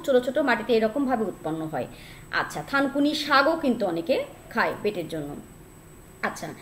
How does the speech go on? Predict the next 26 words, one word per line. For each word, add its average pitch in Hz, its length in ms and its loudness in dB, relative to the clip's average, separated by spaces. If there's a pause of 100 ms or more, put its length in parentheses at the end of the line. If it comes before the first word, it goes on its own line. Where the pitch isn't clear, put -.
(600)
এটা 220 120 6
ঔষধি 302 380 6
গুণগুণ 254 400 6
রয়েছে 208 380 4 (240)
থানকুনি 208 400 0
পাতার। 196 360 2 (420)
আচ্ছা, 185 320 0
তারপর 240 400 8 (180)
দেখো 208 280 6
আমরা 240 360 6
এখন 254 240 6 (180)
যে-, 220 120 4
যেটা 214 180 0
যাবো 202 300 2
সেটা 262 220 4
হচ্ছে 285 300 0 (340)
স্টোলন 392 540 8
বা 302 120 12
বক্রধাবক। 190 760 2 (140)
স্টোলন 392 480 6
বা 320 120 8
বক্রধাবক 254 640 6 (160)
আগেও 247 180 2
তোমাদেরকে 320 460 2
দেখিয়েছি। 247 600 2 (460)
বক্র 302 360 8